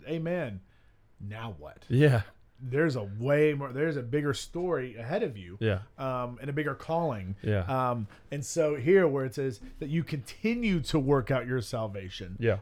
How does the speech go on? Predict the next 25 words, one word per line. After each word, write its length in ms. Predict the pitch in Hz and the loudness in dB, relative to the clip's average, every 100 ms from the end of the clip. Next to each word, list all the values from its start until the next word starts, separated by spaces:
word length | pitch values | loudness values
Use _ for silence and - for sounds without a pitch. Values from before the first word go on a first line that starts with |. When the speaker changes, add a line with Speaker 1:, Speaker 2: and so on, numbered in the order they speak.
| - | -6
Speaker 1:
with 120 | 107 | -8
fear 100 | 127 | -8
and 80 | 107 | -6
trembling, 340 | 113 104 107 | -6 -6 -8
for 140 | 123 | -8
it 100 | 120 | -6
is 120 | 123 101 | -6 -6
God 560 | 101 123 143 156 151 - | -2 4 8 8 6 4
who 120 | 139 | 4
works 400 | 123 131 117 - - | 4 0 -2 -12 -6
in 280 | 208 247 196 | 0 0 0
you 360 | 120 107 95 110 - - - - - - - - | -2 -2 -4 -6 -6 -10 -12 -16 -20 -20 -18 -4
to 180 | 165 | 0
will 580 | 135 123 185 190 190 185 - _ | 0 6 8 10 8 6 -4 _
and 180 | 135 123 | -6 -4
to 140 | 117 - - | -8 -6 0
act 400 | 143 117 98 - | 2 2 -4 -12
in 140 | 127 | -10
order 300 | 123 131 131 | -6 -4 -6
to 120 | 127 | -6
fulfill 460 | 113 110 131 120 110 _ _ _ | -12 -10 -6 -6 -8 _ _ _
his 540 | - - 139 120 117 - - _ - | -10 -2 0 2 0 -4 -16 _ -8
good 300 | 123 104 98 - - | -4 -4 -4 -8 -2
purpose. 540 | 190 180 - - - | 0 0 -4 -14 -2
Speaker 2:
Right. 220 | 131 98 | 0 0